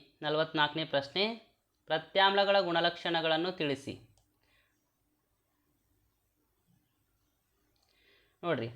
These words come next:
ಪ್ರತ್ಯಾಮ್ಲಗಳು ಕಹಿ ರುಚಿಯನ್ನು ಹೊಂದಿವೆ. ನೆಕ್ಸ್ಟ್, ಎರಡನೇ ಪಾಯಿಂಟ್, ಪ್ರತ್ಯಾಮ್ಲಗಳು ಏನ್ ಮಾಡ್ತಾವ?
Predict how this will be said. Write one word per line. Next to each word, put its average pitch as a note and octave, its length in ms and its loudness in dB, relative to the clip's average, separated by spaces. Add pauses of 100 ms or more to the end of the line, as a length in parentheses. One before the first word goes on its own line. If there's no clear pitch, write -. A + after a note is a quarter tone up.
(260)
ಪ್ರತ್ಯಾಮ್ಲಗಳು G3+ 760 4
ಕಹಿ F3 320 0
ರುಚಿಯನ್ನು F#3 520 -2
ಹೊಂದಿವೆ. C#3 420 0 (1500)
ನೆಕ್ಸ್ಟ್, - 280 -8
ಎರಡನೇ D#3+ 280 2
ಪಾಯಿಂಟ್, E3 400 0 (480)
ಪ್ರತ್ಯಾಮ್ಲಗಳು F#3 680 2
ಏನ್ F#3 100 0
ಮಾಡ್ತಾವ? F3+ 320 2